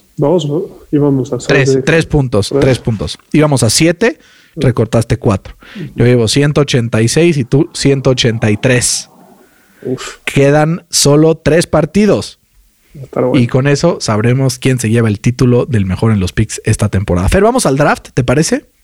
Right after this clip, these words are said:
Speaker 1: Venga.
Speaker 2: El tema de hoy del draft son los mejores jugadores, no quarterbacks, que quedan en la ronda de campeonato de esta semana.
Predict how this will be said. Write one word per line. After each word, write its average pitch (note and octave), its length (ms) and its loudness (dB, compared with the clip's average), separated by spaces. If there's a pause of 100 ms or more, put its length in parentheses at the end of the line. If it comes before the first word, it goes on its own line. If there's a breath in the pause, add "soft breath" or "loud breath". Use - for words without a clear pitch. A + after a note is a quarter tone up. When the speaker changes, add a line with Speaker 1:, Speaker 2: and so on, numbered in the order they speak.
(200)
Speaker 1:
Venga. A#2+ 300 -4 (640 loud breath)
Speaker 2:
El C#3+ 180 2
tema A3 240 0
de F#3+ 80 4
hoy F#3+ 100 4
del D#3 160 2
draft D#3+ 240 0
son D3+ 120 2
los D3+ 100 2
mejores D3 320 0
jugadores, B2+ 680 2
no D3+ 300 2
quarterbacks, D#3+ 680 0
que B2 160 -2
quedan C#3 420 0 (320)
en A#2+ 400 0
la B2 240 2 (160)
ronda C3+ 340 2
de A#2+ 140 0
campeonato C3 760 0 (520 loud breath)
de B2+ 340 0
esta C3+ 460 0
semana. D#3 800 0